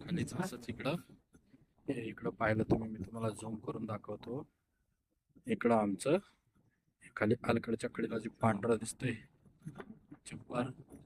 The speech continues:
तिथं आमचं घर आहे. आता हवा सुटलेली आणि वारं बरबर बरबर सुटलेलं आहे. आवाज पण आता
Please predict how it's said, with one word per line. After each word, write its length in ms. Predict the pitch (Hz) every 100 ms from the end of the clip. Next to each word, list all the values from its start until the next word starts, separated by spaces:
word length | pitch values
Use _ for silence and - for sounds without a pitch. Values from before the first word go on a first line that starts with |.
| - - - - - -
तिथं 280 | - 160
आमचं 380 | - 107 - 120
घर 280 | - 123 110
आहे. 200 | 98 - - - - - _ _ _ _ _ _ _ - - _ -
आता 180 | - 107
हवा 220 | 107 110
सुटलेली 480 | 123 - - 123 123 - - - - 160 - - - - _ _ _ _ _ _ _ _
आणि 340 | - 120 - - - - - _ _ - - -
वारं 540 | 214 208 117 110 123 139 - 143 - _ _ _ _ -
बरबर 280 | 110 - 120 -
बरबर 260 | 117 - 113
सुटलेलं 380 | - 170 -
आहे. 220 | 120 117 113
आवाज 220 | 117 -
पण 160 | - 120
आता 160 | 117